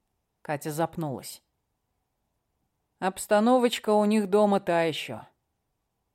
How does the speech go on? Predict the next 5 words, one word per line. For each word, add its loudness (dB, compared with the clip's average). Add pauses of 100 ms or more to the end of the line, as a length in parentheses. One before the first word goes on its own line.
(760)
Полюбопытствовать 0
не -2
желаешь?" -2 (1200)
"Что 2
так? -10